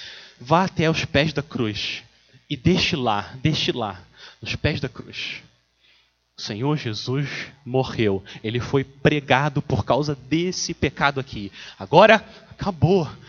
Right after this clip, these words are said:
Eu tô livre. Você volta pra batalha e continua lutando por pureza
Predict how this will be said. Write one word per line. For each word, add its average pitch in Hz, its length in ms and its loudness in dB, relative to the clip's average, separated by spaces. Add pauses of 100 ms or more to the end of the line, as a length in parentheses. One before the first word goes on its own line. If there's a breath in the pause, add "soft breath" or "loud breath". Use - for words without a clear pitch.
(120 loud breath)
Eu - 60 -10
tô 180 120 2
livre. 160 420 0
Você - 280 4
volta 233 420 8
pra 269 140 4
batalha 220 400 2
e 214 60 -8
continua 254 440 4
lutando 269 680 6 (240 loud breath)
por 175 160 0
pureza 175 760 2